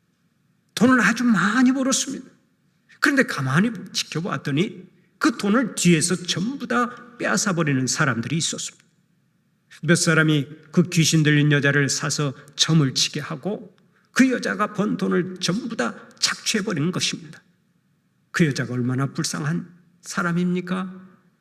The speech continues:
그것을 본 바울이 그 여인에게서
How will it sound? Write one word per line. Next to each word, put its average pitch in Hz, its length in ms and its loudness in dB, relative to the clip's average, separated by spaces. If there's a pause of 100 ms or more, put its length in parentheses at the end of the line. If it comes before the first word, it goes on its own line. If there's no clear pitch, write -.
(680)
그것을 240 440 4
본 196 180 4
바울이 190 640 2
그 190 180 6
여인에게서 156 720 4